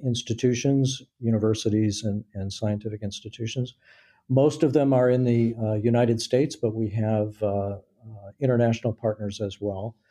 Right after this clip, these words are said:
<clears throat> So, um, you know, it ranges from, uh,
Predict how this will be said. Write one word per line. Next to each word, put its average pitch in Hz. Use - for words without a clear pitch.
<clears throat> 180
So, 113
um, 107
you 139
know, 117
it 113
ranges 117
from, 104
uh, 98